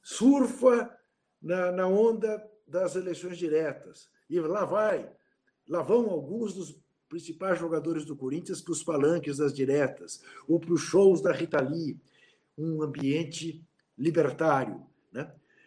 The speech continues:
Eh, o que era a torcida do Corinthians? Isso de pesquisas feitas. Era a torcida em São Paulo majoritariamente de oposição,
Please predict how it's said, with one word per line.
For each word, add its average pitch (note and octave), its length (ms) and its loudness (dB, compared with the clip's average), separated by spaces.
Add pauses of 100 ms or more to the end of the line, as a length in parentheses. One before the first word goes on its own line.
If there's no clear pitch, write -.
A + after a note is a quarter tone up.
(140)
Eh, C#3+ 360 -2
o E3+ 80 -12
que C#4 180 4
era C4+ 240 12
a A#3+ 60 8
torcida A3+ 440 -2
do A3 120 -6
Corinthians? G#3 540 -4
Isso F#3+ 200 -14
de A#3+ 80 -10
pesquisas A3+ 640 -6
feitas. - 640 -4 (580)
Era E3+ 420 2 (100)
a D3 80 -10
torcida E3+ 420 -10
em F3 60 -8
São E3 200 -6
Paulo F#3 320 0
majoritariamente F3+ 1120 0
de E3+ 80 -8
oposição, D3+ 680 -8